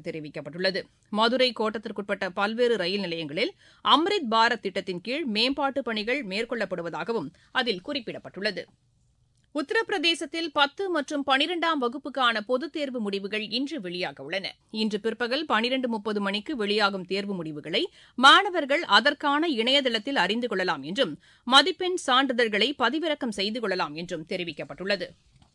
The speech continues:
சிக்கிம் மாநில காவல்துறை பணி ஒதுக்கீட்டில் அக்னிவீர் படைப்பிரிவினருக்கு இருபது சதவீத ஒதுக்கீடு வழங்க அம்மாநில அரசு முடிவு செய்துள்ளது. முதலமைச்சர் திரு பிரேம்சிங் தமாங் கேங்டாக்கில் இதனை தெரிவித்தார்.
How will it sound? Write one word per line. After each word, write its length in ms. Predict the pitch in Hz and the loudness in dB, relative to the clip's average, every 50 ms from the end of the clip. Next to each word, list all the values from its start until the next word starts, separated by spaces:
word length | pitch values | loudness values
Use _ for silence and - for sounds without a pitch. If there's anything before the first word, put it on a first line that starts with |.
| _ _ _ - - | _ _ _ -6 -2
சிக்கிம் 320 | 392 392 - - 453 440 415 | -2 0 0 0 0 0 2
மாநில 360 | 403 370 359 349 349 320 320 | 2 2 4 4 4 2 2
காவல்துறை 640 | 302 - 302 285 302 330 359 339 285 320 311 302 294 | 4 4 6 6 6 4 2 0 0 0 0 0 0
பணி 300 | 269 285 269 277 311 339 | 2 2 2 2 2 2
ஒதுக்கீட்டில் 640 | 302 262 247 262 240 - 269 254 226 285 311 330 302 | 2 2 0 0 -2 -2 -2 0 0 0 0 0 4
அக்னிவீர் 540 | 202 226 247 240 285 311 320 294 311 311 294 - | 6 6 6 6 4 2 2 2 0 -2 0 2
படைப்பிரிவினருக்கு 800 | 254 220 226 262 285 - 269 240 240 226 226 214 202 202 202 - | 2 2 2 2 0 -2 -4 -4 -2 0 0 0 0 0 -2 -2
இருபது 520 | 311 330 285 240 262 285 311 320 311 285 277 | -2 -2 0 0 0 0 0 0 0 -2 -2
சதவீத 480 | - 262 247 254 262 262 247 254 247 | -2 -2 -2 0 -2 -2 0 0 0
ஒதுக்கீடு 500 | 214 196 208 240 233 - 254 247 233 226 | 0 0 -2 -2 -4 -4 -2 0 0 2
வழங்க 420 | 202 196 185 190 190 226 294 320 269 | 2 2 2 0 0 0 0 0 0
அம்மாநில 360 | 220 202 196 208 226 226 220 | 2 2 0 0 0 0 0
அரசு 320 | 202 175 165 160 - 302 | 0 0 0 -4 -4 -4
முடிவு 300 | 294 233 196 180 165 165 - | -2 -2 -2 -4 -6 -6 -10
செய்துள்ளது. 440 | 143 131 135 156 180 214 214 214 - - _ _ - _ _ _ | -10 -12 -8 -4 -2 -2 0 -2 -4 -6 _ _ -20 _ _ _
முதலமைச்சர் 720 | 220 240 262 269 294 294 277 269 262 240 - - 277 277 | -2 4 4 6 6 6 6 4 4 2 4 2 0 2
திரு 180 | 269 254 226 226 214 | 2 0 0 2 2
பிரேம்சிங் 420 | 233 233 247 254 - 262 240 220 | 4 2 2 2 0 -2 -4 0
தமாங் 380 | 175 185 180 190 202 208 233 247 - _ _ _ - | 0 0 2 4 4 4 4 2 -2 _ _ _ 2
கேங்டாக்கில் 600 | 208 262 269 294 330 - 359 302 262 - 277 262 | 6 8 8 8 6 4 2 0 0 0 -2 -2
இதனை 280 | 233 202 190 202 185 160 - | -2 -2 -2 -2 -4 -4 -6
தெரிவித்தார். 560 | 147 135 139 160 180 175 - 190 131 - | -8 -10 -6 -6 -6 -2 0 0 -2 -2